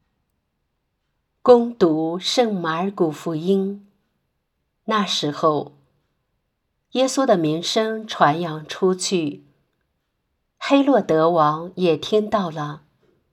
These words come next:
有人说，“洗者若翰从死者中复活了。”因此这些奇能才在他身上施展。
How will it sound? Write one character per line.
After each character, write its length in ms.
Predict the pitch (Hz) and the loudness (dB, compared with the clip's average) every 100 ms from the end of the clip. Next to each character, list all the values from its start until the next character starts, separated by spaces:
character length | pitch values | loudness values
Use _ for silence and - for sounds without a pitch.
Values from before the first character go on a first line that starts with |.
| _ _ | _ _
有 160 | 202 190 | 6 8
人 240 | 170 170 | 8 4
说 480 | - 214 208 208 214 _ _ _ _ _ _ _ _ _ _ _ _ _ | 0 0 0 -2 -8 _ _ _ _ _ _ _ _ _ _ _ _ _
，“洗 240 | - 214 240 | -6 -2 0
者 180 | 262 247 | 2 2
若 240 | 254 254 | 2 0
翰 400 | 233 247 214 180 | 0 0 0 -2
从 400 | - 175 160 175 | 0 2 2 0
死 220 | 185 202 | -2 0
者 180 | 214 202 | 2 0
中 240 | 190 220 | 0 -2
复 240 | 220 - 214 | -2 -2 -2
活 320 | - 175 156 | -2 0 0
了。” 360 | 156 160 151 151 _ _ _ _ _ _ _ _ _ _ _ _ _ _ _ _ _ 208 | -2 -8 -12 -16 _ _ _ _ _ _ _ _ _ _ _ _ _ _ _ _ _ 2
因 220 | 220 220 | 2 0
此 360 | - 180 156 | -6 -2 -2
这 240 | 143 - 233 | -2 -2 -2
些 220 | 226 247 | 0 0
奇 320 | 247 - 170 | 0 -2 0
能 420 | 185 175 160 170 | 2 0 -2 -6
才 220 | 180 - 170 | -4 -2 0
在 180 | 208 | 0
他 220 | 196 - 202 | -2 -2 -4
身 300 | - 247 247 | 0 -2 0
上 280 | - 214 | 0 0
施 280 | 160 - 208 | 0 -2 -2
展。 420 | 202 170 151 143 | 0 -2 -2 -8